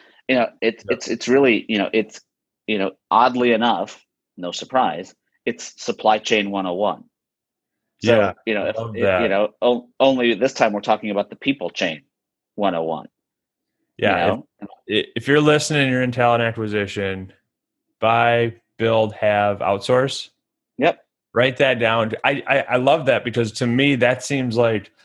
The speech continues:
Speaker 2: that's where you start any time a request comes in, or, or any initiative comes, you know, to the forefront, right? If, if, if that's where you start, it just facilitates a really solid conversation and probably elevates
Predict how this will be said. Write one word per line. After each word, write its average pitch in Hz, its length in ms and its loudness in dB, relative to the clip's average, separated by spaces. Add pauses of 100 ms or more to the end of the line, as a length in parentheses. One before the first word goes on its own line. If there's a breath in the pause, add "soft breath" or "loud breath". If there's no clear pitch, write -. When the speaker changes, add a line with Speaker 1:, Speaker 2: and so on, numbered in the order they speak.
(160 soft breath)
Speaker 2:
that's 127 260 2
where 135 100 0
you 127 140 2
start 120 460 0
any 175 260 2
time 113 320 2
a 104 40 2
request 95 480 0
comes 87 260 -4
in, 95 100 0
or, 101 100 0
or 120 300 0
any 151 320 2
initiative 101 600 -2 (240)
comes, 95 440 -2
you 95 100 -4
know, 98 120 0
to 104 160 -2
the 92 100 0
forefront, 90 580 -2 (200)
right? 110 180 4
If, 110 160 -6
if, 101 240 -2 (520)
if 104 120 -8
that's 123 240 2
where 117 120 4
you 110 140 0
start, 113 360 2
it 107 60 0
just 101 200 -4
facilitates 107 600 0
a 101 60 -2
really 101 360 -2
solid 95 480 2
conversation 101 920 0
and 101 220 -2
probably 107 340 2
elevates 107 640 0